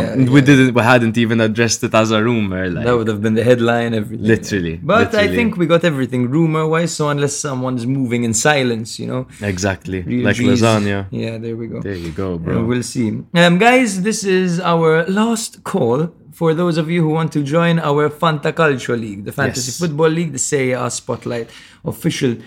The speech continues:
Speaker 1: Fantacalcio League. Um, you would have to subscribe to our Patreon to do so. Um, it's three ninety-nine per month. You'll be added to our WhatsApp chat, which is quite active. Um, lots of banter and lots of
Speaker 2: Mm-hmm.
Speaker 1: news going on there and updates.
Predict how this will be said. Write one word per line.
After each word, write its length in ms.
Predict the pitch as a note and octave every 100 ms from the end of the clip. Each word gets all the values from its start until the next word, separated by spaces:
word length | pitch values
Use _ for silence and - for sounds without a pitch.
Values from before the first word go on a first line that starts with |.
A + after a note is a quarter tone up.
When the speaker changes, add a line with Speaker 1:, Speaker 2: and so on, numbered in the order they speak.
| - _ _ -
Speaker 1:
Fantacalcio 600 | B2 A2+ D#3 D#3+ D#3 D#3
League. 240 | E3+ F3+ D#3+
Um, 340 | D3+ D3+ D3+
you 100 | D#3+
would 100 | E3
have 200 | F#3 F3+
to 100 | F3+
subscribe 640 | E3+ F#3 D3 - D3 C#3
to 120 | -
our 240 | B2+ B2 B2+
Patreon 720 | - E3+ D#3 - A#2 A2 G2+
to 60 | A#2
do 200 | A#2+ A#2
so. 360 | - A#2+ A#2
Um, 200 | A#2+ A#2+
it's 160 | B2 -
three 160 | - D3+
ninety-nine 540 | C3+ A2+ B2 A#2 A2+
per 160 | A#2 A#2
month. 360 | A#2+ F#3 G3+
You'll 120 | D3+ C3
be 120 | C#3
added 240 | C#3 B2
to 100 | A#2+ A#2
our 80 |
WhatsApp 440 | A#2 E3 - F3 D#3
chat, 300 | F#3+ G3+ G3
which 120 | B2
is 100 | A#2+
quite 300 | - A#2 A2
active. 420 | D#3 - E3 C#3
Um, 160 | A#2 A#2+
lots 220 | A#2+ -
of 180 | A2+ G2
banter 360 | C#3 C#3+ C#3
and 220 | E3 D#3+ B2
lots 160 | A2+ A2+
of 80 |
Speaker 2:
Mm-hmm. 160 | G#2 G#2+
Speaker 1:
news 260 | B2+ E3+ D3
going 220 | B2 A#2+
on 140 | D3
there 100 | C#3
and 140 | C#3 C3
updates. 340 | C#3 D#3+ E3+